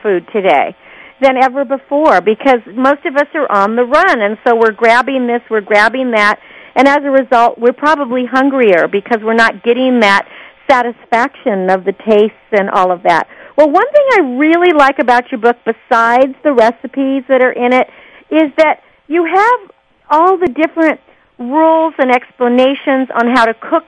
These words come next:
things, cooking times, just what you need to keep in mind when you are in the kitchen and how it can, you can make your life so much easier by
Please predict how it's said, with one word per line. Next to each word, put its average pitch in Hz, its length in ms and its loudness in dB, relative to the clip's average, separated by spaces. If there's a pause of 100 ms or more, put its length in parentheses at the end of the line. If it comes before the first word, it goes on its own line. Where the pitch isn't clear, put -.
(100)
things, 277 420 0 (400)
cooking 311 480 2
times, 262 760 0
just 381 160 -4 (440)
what 440 260 2
you 415 160 2
need 330 100 2
to - 180 -8
keep 330 180 -2
in 277 140 0
mind 262 520 0
when 285 280 -2
you 285 360 -2
are 269 200 0
in 254 180 -2
the 254 80 -2
kitchen 247 540 -4
and 240 220 0
how 285 180 0
it - 160 -4
can, 262 260 -4 (320)
you 294 140 -2
can 294 180 -2
make 269 180 0
your 269 120 -4
life 240 200 0 (120)
so 254 80 -2
much 247 240 -4
easier 240 560 -4
by 208 500 0